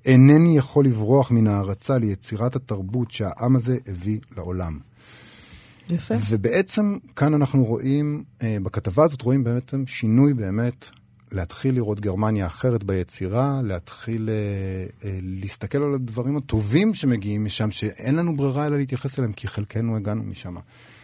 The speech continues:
Speaker 1: זה היה באמת דרמטי. יש לנו זמן ל-, לביקורות?
Speaker 2: עוד
Speaker 1: ככה,
Speaker 2: קצת,
Speaker 1: ככה.
Speaker 2: כן.
Speaker 1: אולי רק נזכיר, אה, ביקורת נורא נורא יפה של, אה, גרשון שקד.
Speaker 2: אוקיי.
Speaker 1: אה, גרשון שקד, אה,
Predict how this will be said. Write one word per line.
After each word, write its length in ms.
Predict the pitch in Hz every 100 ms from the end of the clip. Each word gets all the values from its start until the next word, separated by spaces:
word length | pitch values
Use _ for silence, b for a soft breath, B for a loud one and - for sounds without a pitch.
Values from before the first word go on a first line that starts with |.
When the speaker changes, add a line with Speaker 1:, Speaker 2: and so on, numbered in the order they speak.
| B
Speaker 1:
זה 140 | 87 95
היה 100 | 98
באמת 280 | 95 98 82
דרמטי. 340 | 101 101 104
יש 140 | 104 190
לנו 140 | 180
זמן 360 | 104 95 113 147
ל-, 60 | 147 110 95 92 90 87 92
לביקורות? 680 | 92 92 98 131 185 277 -
Speaker 2:
עוד 80 | 262
Speaker 1:
ככה, 180 | - 165
Speaker 2:
קצת, 380 | 262 220 -
Speaker 1:
ככה. 100 | - - -
Speaker 2:
כן. 240 | 214 196 185 - -
Speaker 1:
אולי 160 | 160
רק 180 | 185 180
נזכיר, 600 | 156 117 - 175 180 156 170 b b b b -
אה, 520 | 113 113 107 104 104 104 110 110 -
ביקורת 420 | 110 107 - 160 127
נורא 480 | 117 95 101 123
נורא 280 | 156 139 117
יפה 320 | 104 - 123
של, 320 | 113 - 107 98
אה, 120 | 95
גרשון 320 | 92 101 110
שקד. 420 | 104 - - 90 78 - - -
Speaker 2:
אוקיי. 280 | 175 - - b b _
Speaker 1:
אה, 60 | 107 104 101 101 98 98 98 98 95
גרשון 300 | 156 175 190
שקד, 500 | 170 - 196 175 156
אה, 220 | 127